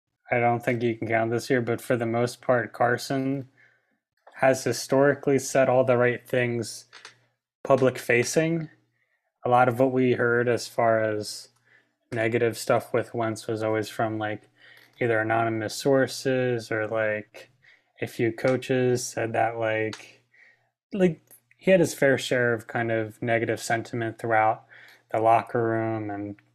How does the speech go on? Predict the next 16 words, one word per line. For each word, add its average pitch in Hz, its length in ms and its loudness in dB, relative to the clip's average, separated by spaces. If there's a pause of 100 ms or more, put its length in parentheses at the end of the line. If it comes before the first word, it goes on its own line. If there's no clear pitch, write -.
(400)
kind 117 220 -2
of, 110 320 -4 (760)
you 127 80 -6
know, 107 200 -2
from 113 460 -8
people 123 340 0
within 117 300 -2
the 117 100 -2
building. 123 480 -2 (1500)
And 127 100 0
I 123 120 6
would 117 140 2
say 117 600 2 (520)
so 135 260 0
far, 120 640 2
Hurts, - 560 -4